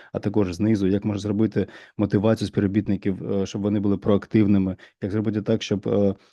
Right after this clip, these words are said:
е, не тільки співробітники лінійні, ті, що, е, будуть використовувати інструменти, а навіть ті керівники підрозділів, керівники компанії, які мають ініціювати в-, е, впровадження штучного інтелекту, вони також розуміли, куди дивитися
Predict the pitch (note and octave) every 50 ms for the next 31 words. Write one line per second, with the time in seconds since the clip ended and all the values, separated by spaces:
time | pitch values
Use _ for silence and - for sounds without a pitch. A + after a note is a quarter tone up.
0 | _ _ - A2+ G2+ G2+ G2 G2 G2 G2 G2+ G2 - B2 A#2+ - G#2+ - - A2+
1 | A2 G#2 G2+ A#2+ A2+ - A2+ G2+ - G#2 G2+ G2+ G#2 G2+ G#2 G2+ G#2 A2+ A#2 A2+
2 | A2 G#2 G2+ G2 - G#2+ - - G#2+ G2+ G2+ - - G#2 G2 F#2+ G2 G#2+ G2+ -
3 | - G2+ - G#2+ G2+ F#2+ - - B2 B2+ B2 A2 - G2+ F#2+ - - G#2+ G2 G2
4 | F#2 E2+ - G2+ G2+ G#2 G2+ G2+ G2+ - G#2+ - - G#2+ A2 G2+ G#2+ G#2 G#2 -
5 | - A#2 A#2 A2 - - G2 F#2+ A2 A2 G#2+ F#2 - G#2 F#2+ F#2+ F#2+ - - F#2+
6 | G#2 G#2 G#2 A2 G2+ - G2+ F#2+ F2 - A2+ A2 G#2 G2+ F#2+ F#2 F#2+ F#2 - G#2
7 | G2 G2 G2+ G#2+ A2+ A#2 A2+ G#2+ G#2 G2+ - - - B2 G#2+ G2+ F2 - - -
8 | F#2 F2+ F2+ G2+ A2+ C3 B2+ - A#2 G2+ F#2+ G2 - - A2+ G2 F#2 F#2+ G2+ A#2
9 | - _ _ _ _ _ _ _ _ _ - G#2 G#2 G2 G#2 G2+ - G#2 F#2 -
10 | - G2+ - - G2 F#2+ - G2 F#2+ F2+ - - - - - - - - _ -
11 | G#2+ G2 - G#2+ - B2+ G#2 G2 G#2+ G2+ G#2+ G#2 F#2+ - - - - F#2+ A2+ G#2+
12 | G#2+ G#2 F#2+ F#2+ - - _